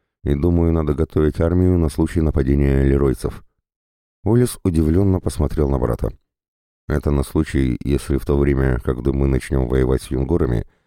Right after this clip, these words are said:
с запада ударят леройцы. Армия у них намного меньше,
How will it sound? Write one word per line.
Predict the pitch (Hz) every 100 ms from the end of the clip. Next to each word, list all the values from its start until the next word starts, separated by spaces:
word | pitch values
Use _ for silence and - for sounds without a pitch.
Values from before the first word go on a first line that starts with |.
| _
с | 73 71
запада | 90 90 82 82
ударят | 78 76 73 82
леройцы. | 76 78 - - - - _ _ _ _ -
Армия | 80 98 101 98
у | 98
них | 98 -
намного | 87 90 87 92
меньше, | 101 - 57